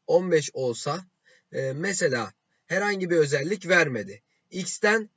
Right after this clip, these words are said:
sıfır tane almış olsam, X küçük olan ya, o zaman, e, ikisi de A tane olmuş oluyor. Eşitlik olmadığı için sıkıntı. Demek ki ben buna bir versem buna minimum iki verebilirim. Üç olur, o da on dört olur. He, işime yaramadı. On beşi yapamadım.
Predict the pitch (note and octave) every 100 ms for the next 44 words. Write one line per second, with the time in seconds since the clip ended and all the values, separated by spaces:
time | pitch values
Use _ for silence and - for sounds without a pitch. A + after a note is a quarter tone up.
0 | - - A#3 F#3 F#3+ G3 F3 E3+ F3+ E3
1 | D#3+ E3+ D3 C#3+ D#3+ D3 - - D3 -
2 | F3 G#3+ C#3+ G#2 G#2 _ _ _ _ E3
3 | F#3 G3 G#3+ A#3 D#3+ E3 D#3+ D#3 D3+ F3+
4 | A3 F3 A3 - - F#3 G3 G3 E3+ D3
5 | C#3 B2+ - D3 G#3 E3+ E3+ E3+ F3 F#3
6 | F#3 D#3+ C#3 C3+ A3+ G#3 - F#3 E3+ C3
7 | - F#2+ _ _ _ _ F3 G#3+ G3+ G3
8 | G#3 F#3+ G#3 G3 G3+ G#3 F3 C#3 F3 F#3
9 | F#3+ F#3+ G3 F3+ E3 D3 D#3 G#3+ G#3+ G3+
10 | F#3+ G#3 A3+ - _ _ A#3 A3+ G3 G3
11 | G3+ G3 F#3+ G3+ F#3+ D#3 B2+ B2 G#2+ -
12 | _ - F3 E3 D3 - G3+ G3+ G3 F3
13 | C#3+ - E3 E3+ E3+ - E3+ F3+ D#3 G#2+